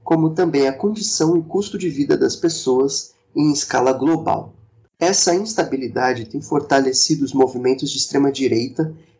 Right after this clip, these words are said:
que se apropriam de pautas populares para ganhar apoio junto às camadas menos privilegiadas da sociedade, que costumam compor uma quantidade significativa dos eleitores. Na França, por exemplo,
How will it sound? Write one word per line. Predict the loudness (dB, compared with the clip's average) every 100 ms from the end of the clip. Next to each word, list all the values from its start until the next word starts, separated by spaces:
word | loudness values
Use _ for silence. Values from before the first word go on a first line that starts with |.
| -6
que | 0
se | 0 2
apropriam | 0 2 0 2 0 0 -2
de | -4
pautas | -4 0 0 0 -2 -2
populares | 0 -2 -2 0 0 0 -4
para | -2 0
ganhar | 2 4 4 2
apoio | 0 0 2 2
junto | 0 0 -2 -2
às | -6
camadas | -2 0 2 2 -2
menos | 0 2 2 0
privilegiadas | -2 0 2 2 2 0 0 0 0
da | -4
sociedade, | -2 0 0 2 2 0 -6 -16 _ _ _ -10
que | -6
costumam | -4 -6 0 2 2 2
compor | 0 0 2 2 2
uma | 2
quantidade | 0 0 0 2 0 0
significativa | -2 -2 0 -2 -2 -2 0 0 0 0
dos | 0 2
eleitores. | 2 2 2 0 0 -2 -10 -16 _ _ 0
Na | 0
França, | 0 0 2 2 0 -2
por | 0 2
exemplo, | 2 2 0 0 -6